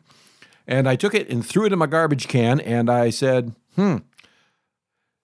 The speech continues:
this crowbar's gotta go too." So I, you know, then decided to throw the crowbar away, but then I said, "You know what? Somebody might wanna use that for scrap." And I, I knew that a neighbor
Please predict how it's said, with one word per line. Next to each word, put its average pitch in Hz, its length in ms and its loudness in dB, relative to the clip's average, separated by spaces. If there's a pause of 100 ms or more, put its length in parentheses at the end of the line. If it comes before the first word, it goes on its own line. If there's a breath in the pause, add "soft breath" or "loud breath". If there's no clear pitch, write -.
(160)
this 143 160 -2
crowbar's 113 440 -2
gotta 107 180 -2
go 85 200 -4
too." 76 340 -6
So 127 380 -2 (160)
I, 139 360 0 (460)
you 156 140 -2
know, 127 140 2
then 156 160 2
decided 151 420 0
to - 60 -14
throw 135 240 0
the 110 80 -6
crowbar 139 520 0
away, 120 180 2
but 139 120 -6
then 269 140 -4
I - 80 0
said, 185 220 -2
"You 294 60 -6
know 277 120 -2
what? 196 240 0
Somebody 180 260 2
might 123 240 0
wanna 101 180 -2
use 104 280 -2
that 101 180 -2
for - 140 -12
scrap." 85 520 -8 (480 soft breath)
And 147 440 0 (300)
I, 147 340 -2
I 147 160 0
knew 185 140 0
that 170 200 -2
a 147 120 -4
neighbor 135 560 -2